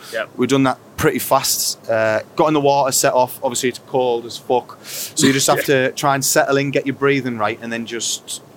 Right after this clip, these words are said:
Speaker 2: stay calm, because if you s-, if you lose it in the water, it's not nice when it's
Speaker 1: Yeah.
Speaker 2: that cold. So you just have to be steady on that five hundred meter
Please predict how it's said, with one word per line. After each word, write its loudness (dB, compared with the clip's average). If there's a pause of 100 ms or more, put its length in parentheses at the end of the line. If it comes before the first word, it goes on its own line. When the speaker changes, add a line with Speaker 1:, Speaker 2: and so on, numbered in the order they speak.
(140)
Speaker 2:
stay 2 (640)
calm, 2
because -2
if -8
you -6
s-, -4 (400)
if -6
you 6
lose 6
it 0
in -4
the 0
water, 0
it's -4
not -2
nice 0
when 0
it's -4
Speaker 1:
Yeah. 2
Speaker 2:
that -12
cold. 2
So 0
you 0
just -4
have 0
to -4
be -6
steady 2
on 0
that -4
five 4
hundred -6
meter -4